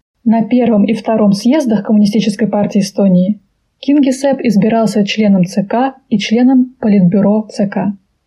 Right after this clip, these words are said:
Он создавал подпольные типографии, выпускал газету «Коммунист». Кингисепп написал книгу «Под игом независимости».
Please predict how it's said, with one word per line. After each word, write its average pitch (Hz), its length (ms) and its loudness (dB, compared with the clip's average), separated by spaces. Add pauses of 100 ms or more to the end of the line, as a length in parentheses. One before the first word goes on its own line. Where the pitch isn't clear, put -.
(120)
Он 254 140 2
создавал 208 520 0
подпольные 202 480 0
типографии, 233 960 -2
выпускал 226 540 -2
газету 226 500 0
«Коммунист». 226 680 0 (340)
Кингисепп 262 640 0
написал 233 420 0
книгу 233 580 2 (360)
«Под 220 200 0 (120)
игом 254 420 2
независимости». 226 1000 0